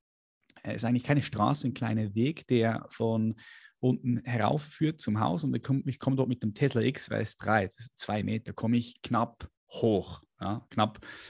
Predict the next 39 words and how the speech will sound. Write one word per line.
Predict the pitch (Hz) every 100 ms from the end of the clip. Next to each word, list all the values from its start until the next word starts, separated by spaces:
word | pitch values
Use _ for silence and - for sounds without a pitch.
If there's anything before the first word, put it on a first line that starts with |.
| -
es | -
passt. | 110 110 - - - - - -
Aber | 110 120
im | 123
Winter | 117 190 202 127 139
kommst | 139 139
du |
halt | 131
dort | 135 139
nicht | 135
mehr | 151 139
hoch. | 151 107
Da | -
musst | 117 117
du |
das | 110
Auto | 117 117 120
unten | 117 113
parkieren, | - - - 139 170 185
läufst | - 120 120 120 - - -
zwölf | - - 123
Minuten | 123 123 - 120 110
hoch | 113 156 240 -
und | 127
auch | 117
wieder | 113
runter. | 107 139 196 120 156 - - - - _
Wir | -
haben | 120 131
uns | 123
jetzt | 131
so | 120
ein, | 117 - 117 -
ein |
Snowmobil | 107 120 131 156 117 107
geholt, | 101 101 98
so | 107
ein |
Quad | 101 120 127 -